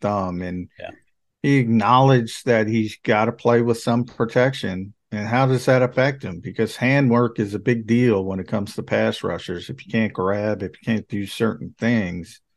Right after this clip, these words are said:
Speaker 2: Right.
Speaker 1: um, you see the same player. So,
Speaker 2: Yeah.
Speaker 1: yeah, I mean, uh, uh, Nolan Smith, to me, you know, guys like Derek Barnett last year, and Derek Barnett gets too much crap. He's a good football player, but,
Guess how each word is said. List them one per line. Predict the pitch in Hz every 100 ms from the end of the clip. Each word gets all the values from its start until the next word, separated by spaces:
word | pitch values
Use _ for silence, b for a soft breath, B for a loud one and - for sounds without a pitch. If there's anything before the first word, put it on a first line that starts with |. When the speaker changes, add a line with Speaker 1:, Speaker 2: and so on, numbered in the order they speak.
| _
Speaker 2:
Right. | 123 110 - - -
Speaker 1:
um, | 101 98 - _ _
you | 117 107
see | - 135
the | 120
same | - 113 95 92
player. | - 98 82 78
So, | - - 104 98 127
Speaker 2:
Yeah. | 120 - _ _ _ _ _ _ _ _ _ _ _
Speaker 1:
yeah, | 180 196 123 -
I | 117
mean, | 110 117 117 113 110 -
uh, | 123 113
uh, | - 113 -
Nolan | 117 131 143 135
Smith, | 117 - 127 131 131 - _ _ _ _ _ _ _ _ _ _ - 214 - 160
to | -
me, | 185 214 202 180 135
you | 160
know, | 143
guys | 127 117 180 190 180
like | 139
Derek | 151 147 -
Barnett | 139 127 123 120
last | 123 120 -
year, | 123 117
and | 135
Derek | 185 139
Barnett | - 104 95 92
gets | 92 -
too | - 101
much | 87 80
crap. | - 98 90 -
He's | 95 101
a |
good | - 113
football | - 123 - 95
player, | - 104 90
but, | 92 113